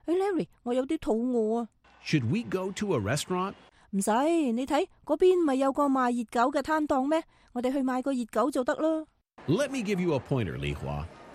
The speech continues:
Speaker 2: Never eat street vendor food.
Speaker 1: 咁又係，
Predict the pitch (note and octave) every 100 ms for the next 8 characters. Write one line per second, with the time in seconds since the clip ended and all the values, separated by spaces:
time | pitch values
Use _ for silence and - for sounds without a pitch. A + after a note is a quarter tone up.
0 | - A#2+ E3 F#3 G3 G3 - F3+ F3 -
1 | - - D#3 D#3 G#2+ C#3 C#3 C#3 - C3
2 | D#2+ - - - - _ - D3 F#3 G#3
3 | D#3+ F3 G#3 F3